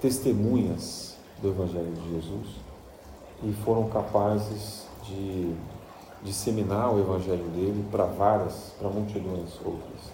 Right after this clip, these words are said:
né? Muito poucas. Por isso que Jesus escolheu doze. Escolheu os apóstolos e alguns discípulos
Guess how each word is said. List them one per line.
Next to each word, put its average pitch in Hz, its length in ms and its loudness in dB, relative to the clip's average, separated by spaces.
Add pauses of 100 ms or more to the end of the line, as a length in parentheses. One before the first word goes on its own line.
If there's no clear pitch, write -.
né? - 120 -6 (640)
Muito - 260 -8
poucas. - 480 -6 (540)
Por 127 60 -6
isso 127 120 -6
que 151 100 0
Jesus 143 280 2
escolheu 143 360 4
doze. 113 460 4 (920)
Escolheu 107 340 -6
os 104 100 -6
apóstolos 117 540 2 (420)
e 131 60 2
alguns 165 400 0 (200)
discípulos 135 760 -6